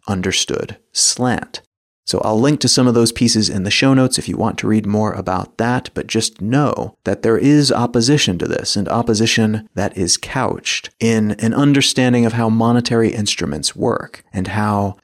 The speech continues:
this approach might not even be legal, much less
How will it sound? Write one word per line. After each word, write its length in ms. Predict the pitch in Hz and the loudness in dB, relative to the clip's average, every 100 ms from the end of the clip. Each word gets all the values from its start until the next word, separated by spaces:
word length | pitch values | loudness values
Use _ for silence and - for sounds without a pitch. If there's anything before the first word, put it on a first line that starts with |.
| - | -14
this 720 | 90 107 117 - - - - _ _ | -6 0 2 2 0 -2 -6 _ _
approach 760 | 98 - - 120 - - - - | -10 -4 -2 0 -2 -2 -4 -4
might 380 | 87 110 135 127 | -2 0 2 0
not 260 | 131 120 - | 0 0 -2
even 280 | 104 101 95 | -2 -2 -4
be 360 | 80 - - - | -4 -6 -10 -12
legal, 540 | - 135 - - - _ _ | -2 0 0 -2 -6 _ _
much 260 | - 95 - | -6 -4 -2
less 560 | 107 87 - - - | -2 -2 -4 -8 -10